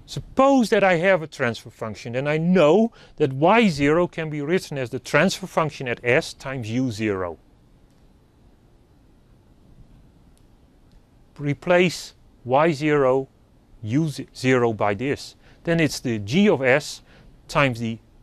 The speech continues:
U zero squared. And if S is positive,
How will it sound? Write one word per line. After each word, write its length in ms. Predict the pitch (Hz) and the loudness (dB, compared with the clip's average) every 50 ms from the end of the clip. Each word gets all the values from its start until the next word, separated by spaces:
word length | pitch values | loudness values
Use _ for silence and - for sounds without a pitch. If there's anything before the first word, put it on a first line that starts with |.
| _ _ _ - | _ _ _ -6
U 240 | 117 135 175 175 | -4 -2 -2 -2
zero 460 | 156 123 135 135 131 123 120 117 113 110 | 0 0 2 4 4 4 4 2 0 -2
squared. 640 | - - - - - 127 120 110 101 85 - - - - _ _ _ _ _ _ _ _ _ _ _ _ _ _ _ _ _ - _ _ _ _ _ _ _ _ _ _ _ _ _ _ - | -6 -10 -12 -4 0 2 2 4 2 0 -4 -10 -18 -20 _ _ _ _ _ _ _ _ _ _ _ _ _ _ _ _ _ -20 _ _ _ _ _ _ _ _ _ _ _ _ _ _ -8
And 80 | 160 185 | -4 -4
if 140 | 196 - - - - | -4 -4 -6 -4 -2
S 280 | 208 226 214 - - - | 0 0 0 0 -2 -6
is 200 | - 165 - - | -8 -10 -10 -10
positive, 840 | - - 220 240 185 185 165 - 127 117 135 170 - - - - | -4 0 0 0 0 -2 -4 -2 0 0 0 0 -2 -8 -20 -20